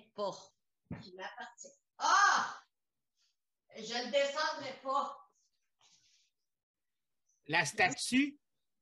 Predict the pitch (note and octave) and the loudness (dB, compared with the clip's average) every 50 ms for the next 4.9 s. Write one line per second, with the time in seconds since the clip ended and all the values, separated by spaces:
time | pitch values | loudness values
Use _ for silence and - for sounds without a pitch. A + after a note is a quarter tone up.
0 | _ _ _ _ - D4 D4+ D4+ D4+ - - - - _ _ _ _ _ _ _ | _ _ _ _ 0 2 2 2 2 -2 -10 -14 -20 _ _ _ _ _ _ _
1 | _ - - - F#3 F#3 D#3+ - - E3+ D#3+ - - A#3+ A#3 - - - - G#3+ | _ -16 -4 -2 -2 -2 -2 0 0 0 0 0 -4 -6 -6 -8 -10 -2 0 2
2 | A3 B3 C#4+ C4 - _ _ _ _ _ _ _ _ _ _ - C4 C#4 C#4 C#4 | 2 2 0 -2 -10 _ _ _ _ _ _ _ _ _ _ 0 2 4 4 4
3 | C#4 C#4 D4 - - - - C#4+ C#4+ C4+ - C#4 C4+ C4+ C4 C4+ C4+ B3+ B3 A3+ | 2 0 -4 -4 -6 -4 -2 0 0 0 0 2 2 4 4 4 2 0 -4 -6
4 | - - _ _ _ _ _ _ _ _ _ _ _ _ - C#3 C#3 C#3 | -12 -16 _ _ _ _ _ _ _ _ _ _ _ _ -8 -6 -6 -6